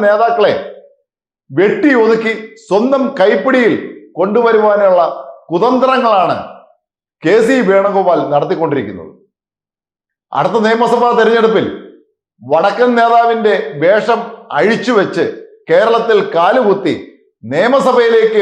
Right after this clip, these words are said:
മത്സരിക്കാനും ഭൂരിപക്ഷം കിട്ടിയാൽ മുഖ്യമന്ത്രിയാകാനുമുള്ള നീക്കങ്ങളാണ് കെ സി വേണുഗോപാൽ നടത്തിക്കൊണ്ടിരിക്കുന്നത്. എന്നാൽ അടുത്ത മുഖ്യമന്ത്രി പദം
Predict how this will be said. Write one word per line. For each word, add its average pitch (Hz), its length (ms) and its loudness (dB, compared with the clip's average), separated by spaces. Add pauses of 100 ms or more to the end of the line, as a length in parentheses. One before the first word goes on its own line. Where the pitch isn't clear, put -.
മത്സരിക്കാനും 185 720 0 (460)
ഭൂരിപക്ഷം 240 600 0
കിട്ടിയാൽ 196 440 0 (640)
മുഖ്യമന്ത്രിയാകാനുമുള്ള 226 1200 0 (320)
നീക്കങ്ങളാണ് 214 640 0 (580)
കെ 180 100 2 (120)
സി 254 100 2 (160)
വേണുഗോപാൽ 190 480 2 (120)
നടത്തിക്കൊണ്ടിരിക്കുന്നത്. 151 840 -4 (320)
എന്നാൽ 175 220 0 (960)
അടുത്ത 190 220 0 (120)
മുഖ്യമന്ത്രി 240 480 2
പദം 233 200 0